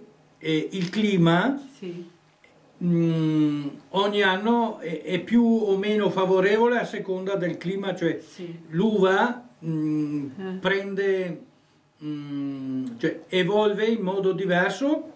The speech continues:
Speaker 1: dalla collina e dalla pianura, dipende appunto da, dalla stagione,
Speaker 2: Mhm.
Speaker 1: dall'insieme delle piogge, dall'insieme del sole, ecco. E quindi, mm,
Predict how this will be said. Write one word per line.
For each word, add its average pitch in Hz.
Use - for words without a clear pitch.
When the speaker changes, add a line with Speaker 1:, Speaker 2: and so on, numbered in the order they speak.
Speaker 1:
dalla 160
collina 196
e 190
dalla 185
pianura, 202
dipende 190
appunto 190
da, 165
dalla 165
stagione, 180
Speaker 2:
Mhm. 180
Speaker 1:
dall'insieme 160
delle 156
piogge, 190
dall'insieme 160
del 143
sole, 180
ecco. 117
E 160
quindi, 208
mm, 156